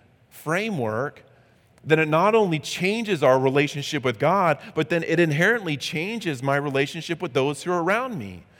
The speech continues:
If my relationship with God is based upon works and goodness and my faithfulness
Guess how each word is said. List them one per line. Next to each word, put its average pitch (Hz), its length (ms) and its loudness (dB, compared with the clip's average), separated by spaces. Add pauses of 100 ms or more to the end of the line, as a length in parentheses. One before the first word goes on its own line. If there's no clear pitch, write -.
(200)
If 165 160 2
my 180 300 4
relationship 202 580 0
with 151 160 -2
God 202 300 2
is 143 180 -4
based 214 380 0
upon 151 400 0 (160)
works 208 500 4
and 147 260 -2
goodness 170 520 4
and 127 180 0
my 190 300 4
faithfulness 156 800 0